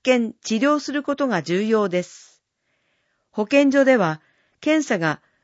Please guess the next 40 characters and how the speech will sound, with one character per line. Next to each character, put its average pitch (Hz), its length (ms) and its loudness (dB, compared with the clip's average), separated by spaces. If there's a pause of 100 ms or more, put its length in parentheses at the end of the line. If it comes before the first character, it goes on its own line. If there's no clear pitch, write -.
(140)
無 208 180 2
料、 254 400 6 (200)
匿 214 300 -2
名 285 240 2
で 262 200 4
受 202 200 -2
け 240 40 4
ら 233 120 2
れ 226 100 0
ま 226 140 -2
す - 120 -10
の 160 120 -2
で、 143 260 -6 (440)
心 262 260 2
配 269 240 4
な 262 140 0
方 254 260 0
は 160 200 -2 (340)
検 285 240 2
査 202 180 4
を 160 120 0
受 269 180 -2
け 294 40 -4
て 226 120 0
み 175 120 -2
ま 190 140 -2
せ 226 160 0
ん 165 80 -4
か？ 170 260 -4 (1160)
ま 240 160 2
ず 226 120 0
は、 170 220 2 (360)
最 196 160 4
寄 269 100 6
り 277 100 2
の 285 140 4
保 233 140 -8
健 285 280 2
所 285 120 2
に 262 240 0